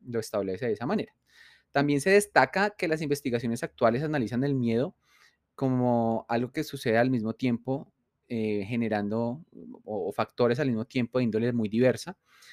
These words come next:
y que pueden darse reacciones, por ejemplo, al abordar reacciones del miedo y distinguir respuestas autónomas, conductuales y hormonales.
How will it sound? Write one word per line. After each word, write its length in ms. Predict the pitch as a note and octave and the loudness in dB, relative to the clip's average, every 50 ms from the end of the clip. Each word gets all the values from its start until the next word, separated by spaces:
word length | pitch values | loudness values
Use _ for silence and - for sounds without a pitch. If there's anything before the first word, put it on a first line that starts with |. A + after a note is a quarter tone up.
| - - _ _ _ _ _ _ | -20 -20 _ _ _ _ _ _
y 180 | D3 E3 E3 | -6 -6 -6
que 360 | - - F3+ F3 F3+ F#3+ F#3+ - _ | -2 0 4 4 4 4 2 0 _
pueden 380 | - D3 C3+ C3+ C#3+ C#3 C3+ | 2 4 4 4 2 0 4
darse 280 | C3+ D3 C#3+ C#3+ - E3+ | 6 6 6 6 4 2
reacciones, 400 | D3+ D#3 D3+ - - A2+ A2+ - | 2 2 0 2 -2 -2 -2 -2
por 140 | - D3+ C#3+ | 2 2 2
ejemplo, 280 | D3 C3+ A2 - A#2 | 2 2 0 -2 0
al 80 | A#2 B2+ | 2 4
abordar 500 | C3+ C#3 C#3 A#2+ G#2+ G#2+ G2+ G#2+ A#2 - | 6 6 6 4 4 2 2 0 -2 -8
reacciones 560 | - - - B2 B2+ - - C3 B2+ C3 C3+ C#3+ | -8 0 0 0 0 0 -2 -2 0 0 0 0
del 140 | D#3 D3+ | 0 0
miedo 440 | E3+ F3+ F#3 F3+ E3 D#3+ F3 A3+ B3 - _ _ _ _ _ _ _ _ _ _ | 2 2 2 4 4 4 2 0 -4 -10 _ _ _ _ _ _ _ _ _ _
y 100 | C3+ C3 | -2 -2
distinguir 480 | B2+ B2+ - C3 B2 A2+ G#2 G#2+ G2+ | -2 -2 -2 -2 -2 -2 -2 -2 -2
respuestas 520 | G#2+ A#2 - - C3 B2+ - - - B2+ D3+ | -2 -2 -2 -2 -4 -4 -2 -2 -4 -2 -2
autónomas, 800 | C3+ A#2 - _ - B2+ B2+ B2+ B2+ C3 C3+ C#3 C#3+ D#3 - | -2 -4 -4 _ 2 2 2 4 2 0 0 -2 -4 -6 -6
conductuales 560 | - - B2+ B2 A#2 - _ - G2+ G2+ C3 | -4 -4 -4 -4 -4 -4 _ 0 0 2 2
y 40 | C#3 | 2
hormonales. 540 | C3 C3 C#3 D#3+ F3+ D3+ C#3+ E3+ - - _ | 0 0 2 4 4 4 4 2 -2 -8 _